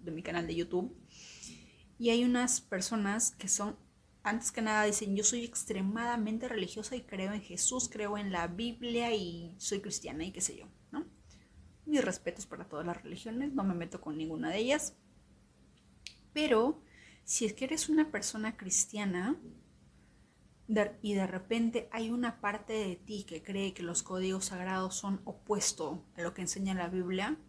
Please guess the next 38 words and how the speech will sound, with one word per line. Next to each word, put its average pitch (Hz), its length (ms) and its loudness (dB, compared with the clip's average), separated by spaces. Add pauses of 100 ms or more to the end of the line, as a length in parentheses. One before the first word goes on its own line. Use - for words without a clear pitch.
(320)
te 196 100 -4
recomiendo 190 420 0
que 190 80 -4
no 170 100 -2
lo 151 180 -2
hagas. 123 440 -8 (1300)
O 190 100 -2
si 202 140 0
de 190 80 4
repente 202 420 -2
hay 208 140 2
un 202 140 0
cero 202 420 2
punto 196 280 -2
cinco 202 340 -4
por 175 160 -4
ciento 185 460 0
de 165 140 2
ti 185 360 -6 (240)
que 175 160 -8
cree 180 320 -2
que 180 100 -8
es 175 140 -2
malo, 180 320 -2
que - 120 -16
cree 175 200 -6
que 185 100 -8
es 175 120 -6
brujería, 185 540 -4
que 175 120 -12
cree 185 300 -4
que 185 240 -6 (180)
esto 180 300 -2
va 180 120 0
en 175 100 -4
contra 175 300 -4
de 156 160 -2
Dios, 202 400 -2